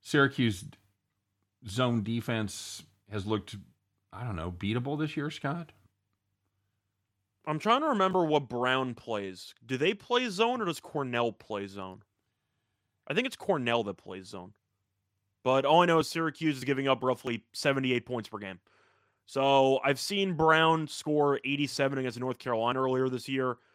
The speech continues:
Speaker 2: Are they a great offensive team? No. Are they bad? No. They're kinda middle of the pack. But Syracuse is giving up a lot of points. Both teams can shoot. I like the over.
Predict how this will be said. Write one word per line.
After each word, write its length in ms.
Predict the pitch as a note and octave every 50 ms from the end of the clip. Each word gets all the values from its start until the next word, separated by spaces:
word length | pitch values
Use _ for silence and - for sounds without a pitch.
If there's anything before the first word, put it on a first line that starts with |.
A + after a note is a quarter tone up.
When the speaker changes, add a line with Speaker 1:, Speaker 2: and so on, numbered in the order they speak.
| _ _ -
Speaker 2:
Are 80 | -
they 160 | D3 D3+ D3+ D3+
a 40 |
great 340 | C#3 B2 C3+ C3+ C#3+ D3+ D#3+
offensive 500 | E3+ E3 - F3+ F3+ E3+ - F#3 E3+ -
team? 400 | - F#3+ F#3 F3+ F3+ F3+ F3+ E3 _ _ _ _ _ _ -
No. 440 | G3 G3 G3 F#3 F#3+ G3+ F#3+ E3 _ _ -
Are 140 | - C#3+ C#3+
they 100 | D3 C#3+
bad? 540 | C#3+ A#2+ - C3 C#3 C#3+ D3 D3+ E3 D#3 - -
No. 420 | D#3+ D#3+ D#3 D#3 D#3+ D#3+ D#3 _ -
They're 80 | D3+
kinda 220 | - - E3 D#3+ D3+
middle 260 | C#3+ C#3+ C#3 C#3 C3
of 40 | B2
the 60 | A#2
pack. 400 | - A#2+ A#2 A2+ A2+ A2 - - _ _ _ _ _ _ _ -
But 80 | C3+
Syracuse 460 | - - G#3+ G3+ F#3 - - F#3 E3
is 60 | D3 C3
giving 200 | D#3+ D3+ D3 D3
up 120 | C#3 -
a 40 | C#3
lot 180 | C3 B2+ B2
of 80 | A#2+ -
points. 340 | - A#2 A#2+ A#2 A#2 A2 -
Both 200 | - C3 C3 -
teams 220 | - B2+ A#2 G#2+
can 160 | - - G#2+
shoot. 320 | G2 - - A2 A2 G2+ F#2 -
I 80 | A2+ A#2
like 160 | A#2 G#2+ -
the 100 | G#2+ G#2
over. 200 | G2+ G#2 G2 G2